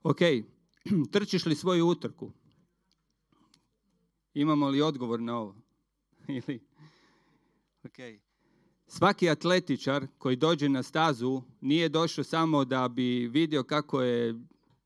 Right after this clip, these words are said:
lijepa staza, nego jednostavno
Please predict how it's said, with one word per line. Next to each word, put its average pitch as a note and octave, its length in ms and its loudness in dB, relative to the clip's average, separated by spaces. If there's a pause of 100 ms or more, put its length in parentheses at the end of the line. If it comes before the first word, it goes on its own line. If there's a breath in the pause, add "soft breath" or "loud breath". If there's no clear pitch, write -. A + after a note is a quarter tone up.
(420)
lijepa C#3 360 0
staza, B2 640 -2
nego A#2+ 340 -4
jednostavno A#2+ 1080 -4